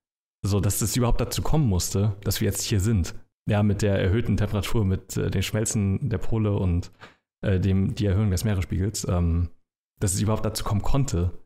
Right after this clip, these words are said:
ist eigentlich ein Unding. Weil schon seit so vielen Jahrzehnten, äh, gewarnt wird davor. Also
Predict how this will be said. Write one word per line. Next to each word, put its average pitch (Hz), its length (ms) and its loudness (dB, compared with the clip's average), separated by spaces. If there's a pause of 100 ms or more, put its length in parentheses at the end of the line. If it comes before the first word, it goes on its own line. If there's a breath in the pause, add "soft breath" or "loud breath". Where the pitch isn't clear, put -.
(220)
ist - 100 -4
eigentlich 104 260 0
ein - 80 0
Unding. 101 440 2 (640)
Weil 98 120 0
schon 110 180 0
seit 101 220 0
so 131 140 0
vielen 120 300 0
Jahrzehnten, 104 760 0
äh, 98 560 0
gewarnt 98 400 -2
wird 98 160 -2
davor. 92 320 0
Also 95 400 0